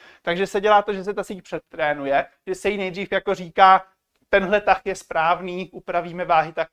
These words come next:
aby si dělala tento tah.“ A potom, když už tu síť máte, takže jako docela funguje, tak se zase to dá vylepšit tím,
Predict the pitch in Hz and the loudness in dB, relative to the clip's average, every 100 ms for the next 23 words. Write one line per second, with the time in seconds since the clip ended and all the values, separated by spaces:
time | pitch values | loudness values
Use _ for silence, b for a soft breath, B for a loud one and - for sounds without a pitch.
0 | _ 147 143 143 139 143 143 143 139 135 | _ -18 -16 -14 -8 -4 -4 -6 -10 -14
1 | 117 - - - _ _ B B B - | -16 -16 -20 -20 _ _ B B B -4
2 | 214 202 - _ 202 220 233 233 - 196 | 0 0 -2 _ -2 4 6 4 -2 -12
3 | 240 - 226 226 202 196 202 208 175 202 | -12 -12 -12 -12 -6 -4 -2 -4 -2 -2
4 | 202 190 180 202 - 147 139 151 233 - | -2 -4 -4 -4 -4 -8 -2 0 0 -4
5 | _ _ b b b - 180 - 214 208 | _ _ b b b -6 -6 -2 -2 0
6 | 208 214 214 208 208 202 208 - 135 151 | -2 4 4 4 2 -2 -8 -14 -14 -10